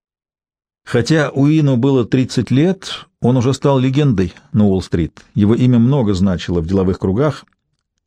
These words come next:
«Криспин очень толковый парень», — продолжил Локвуд. «К сожалению, он считает, что все агенты — жулики, и морали у них не больше, чем у проституток, переквалифицировавшихся в политиков».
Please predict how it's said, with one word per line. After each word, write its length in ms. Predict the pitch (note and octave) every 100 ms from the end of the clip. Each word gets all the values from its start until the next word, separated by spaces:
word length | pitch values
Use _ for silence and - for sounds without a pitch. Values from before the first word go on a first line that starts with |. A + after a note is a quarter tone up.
| _ _ _ -
«Криспин 540 | A2 C#3 - D3 C#3 -
очень 440 | D#3 G3 - G3+
толковый 560 | F#3 D3 C#3+ E3 E3 D#3+
парень», — 460 | C#3 B2+ F2+ D2+ - _ _ -
продолжил 440 | G2+ G2 F2+ F#2+
Локвуд. 440 | F#2+ E2 - - _ _ - - _ _ _ _ _
«К 80 | -
сожалению, 560 | E3 D#3 G3+ A3+ G3+
он 240 | F3+ F3+ G#3
считает, 400 | - E3 B2+ G#2
что 160 | -
все 180 | B2+ -
агенты — 340 | D#3+ G#3+ G3+ F#3
жулики, 600 | A#2+ B2+ F#2+ E2+ E2 F#2 _ _ _ _ _ _
и 80 | C3
морали 480 | D3+ E3 A3+ B3+ A3+
у 100 | C#3+
них 380 | G#2+ F2 - _ -
не 200 | A#2+ C#3
больше, 420 | F3 A#3 A3 D#3+
чем 320 | C#3 E3+ E3
у 120 | -
проституток, 1120 | C#3+ D#3 D3+ - E3 - F#3 G#3+ G#2+ F2 - - _ _
переквалифицировавшихся 1160 | C#3 D3 C#3 D3 C3+ C3+ - F#3 F3 C#3+ - C3+
в 40 |
политиков». 540 | - D3 G#2 B2+ -